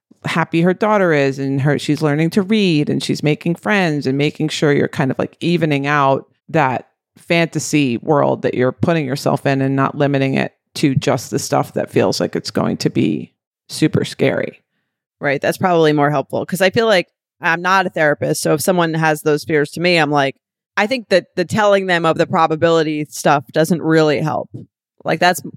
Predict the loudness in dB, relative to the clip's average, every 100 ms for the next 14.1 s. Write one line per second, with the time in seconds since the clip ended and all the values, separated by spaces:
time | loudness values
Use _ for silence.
0 | _ 0 0 0 0 2 0 2 2 0
1 | 2 0 0 0 2 2 0 -4 0 0
2 | 4 2 2 0 -2 0 2 2 0 -6
3 | -2 2 2 2 -2 -2 0 0 0 -2
4 | 0 0 0 -2 -2 0 0 0 -2 -4
5 | -6 -6 -12 _ 0 2 4 0 -4 _
6 | -2 2 2 2 0 0 0 0 0 0
7 | -4 -2 -2 0 -2 -2 -2 0 0 0
8 | -2 0 2 0 0 0 0 0 0 0
9 | 0 -6 -6 -4 0 2 0 0 -2 0
10 | 2 0 -2 -10 _ -4 -2 2 0 0
11 | -4 0 0 0 0 2 2 0 -6 0
12 | 2 2 0 -2 -6 -2 0 2 0 0
13 | -4 0 0 0 0 0 0 0 0 -2